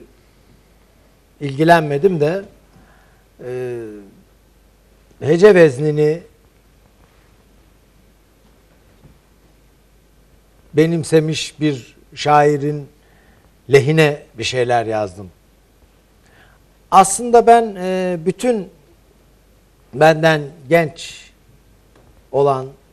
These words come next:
ve şiirle bağ kuran, e, insanlarla müsbet bir diyalog içinde olmayı gözettim. Yani onların ilgi, şiir yazdıklarına karşı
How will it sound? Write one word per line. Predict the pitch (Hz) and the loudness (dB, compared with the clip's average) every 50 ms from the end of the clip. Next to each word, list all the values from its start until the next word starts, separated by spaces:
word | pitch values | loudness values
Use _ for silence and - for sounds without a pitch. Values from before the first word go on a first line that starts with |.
| _ - | _ -4
ve | 143 139 127 | -4 -2 -2
şiirle | - - 151 156 156 156 143 135 131 131 127 127 - _ _ _ _ _ _ _ _ _ _ _ _ _ _ _ _ _ | -4 -6 -6 -4 -4 -4 -4 -4 -8 -8 -10 -12 -16 _ _ _ _ _ _ _ _ _ _ _ _ _ _ _ _ _
bağ | - 131 139 139 131 | 0 0 0 0 0
kuran, | - - 131 127 120 123 123 131 - _ _ _ _ _ _ _ _ _ _ _ _ _ _ _ _ _ _ - - | -4 -6 -6 -6 -6 -8 -10 -14 -20 _ _ _ _ _ _ _ _ _ _ _ _ _ _ _ _ _ _ -14 -10
e, | 131 131 131 127 127 127 123 123 127 131 - 160 | -10 -8 -8 -8 -8 -8 -10 -10 -12 -14 -14 -12
insanlarla | 151 151 139 - - 165 165 165 170 170 165 156 139 139 147 165 185 185 - - _ _ _ _ _ _ _ _ _ _ _ _ _ _ _ _ _ _ _ _ _ _ _ - | -10 -8 -6 0 0 0 0 2 0 2 2 2 0 0 -2 -2 -2 -4 -8 -14 _ _ _ _ _ _ _ _ _ _ _ _ _ _ _ _ _ _ _ _ _ _ _ -10
müsbet | 143 143 131 - - 214 220 208 220 - - | -6 -6 -6 -2 2 4 4 4 2 -4 -4
bir | 185 175 175 170 - - _ _ _ _ _ _ _ _ _ _ _ _ - - - - - - 123 113 | -4 -4 -4 -6 -10 -20 _ _ _ _ _ _ _ _ _ _ _ _ -20 -20 -20 -20 -20 -16 -6 0
diyalog | 151 156 151 147 151 156 165 156 - - - - _ _ _ _ - | 2 2 2 4 2 2 2 0 -6 -20 -20 -20 _ _ _ _ -18
içinde | - - - - 156 160 147 151 | -18 -14 -12 -10 -8 -4 -2 -2
olmayı | 147 135 135 131 131 135 131 139 143 151 165 175 165 135 | -2 -2 -4 -8 -8 -8 -8 -6 -6 -6 -8 -10 -8 -2
gözettim. | 123 131 127 117 123 117 - - - - 92 85 98 | 0 0 0 0 0 -4 -4 -6 -18 -18 -16 -14 -8
Yani | 123 131 131 123 120 117 110 98 _ _ _ _ _ _ _ _ _ _ - - - | -6 -6 -6 -6 -6 -10 -14 -16 _ _ _ _ _ _ _ _ _ _ -12 -6 -4
onların | 165 165 170 170 165 165 | -2 0 0 0 -2 -2
ilgi, | 165 156 143 135 147 160 151 139 | -6 -8 -10 -10 -12 -12 -10 -10
şiir | 117 - - 147 160 160 | -10 -10 -8 -6 -4 0
yazdıklarına | 160 151 147 135 127 143 - 156 151 151 151 156 143 - | 2 2 2 2 -2 -6 -2 -2 -2 0 0 -4 -6 -4
karşı | - 147 143 127 - - | -4 -4 -4 -4 -6 -8